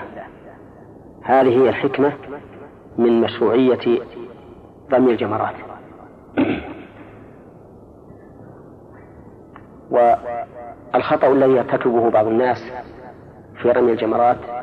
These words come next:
من وجوه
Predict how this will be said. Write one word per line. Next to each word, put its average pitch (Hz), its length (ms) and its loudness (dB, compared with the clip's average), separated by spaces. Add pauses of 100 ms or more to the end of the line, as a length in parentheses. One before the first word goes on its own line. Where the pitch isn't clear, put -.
(2750)
من 120 140 2
وجوه 120 400 0